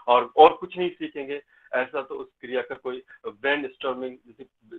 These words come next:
विधि का कोई स्थायी या निश्चित लक्ष्य नहीं होता। तो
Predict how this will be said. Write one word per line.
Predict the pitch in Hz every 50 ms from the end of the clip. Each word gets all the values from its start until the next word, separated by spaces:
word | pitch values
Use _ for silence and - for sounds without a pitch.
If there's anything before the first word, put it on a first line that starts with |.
| 110 113
विधि | 120 117 123 123
का | - 131
कोई | - 131 127 127 131 131 - - - - - -
स्थायी | - - - - 127 131 135 135 135 123 120 117
या | 120 117
निश्चित | 113 113 113 - - 117 - -
लक्ष्य | 113 117 123 123 - - 196 202 202 _ _ _ _ _ - 113
नहीं | 113 117 117 160 147 -
होता। | 117 107 - - 101 98 - _ - - - - - - _ -
तो | 226 240 240 240 226 -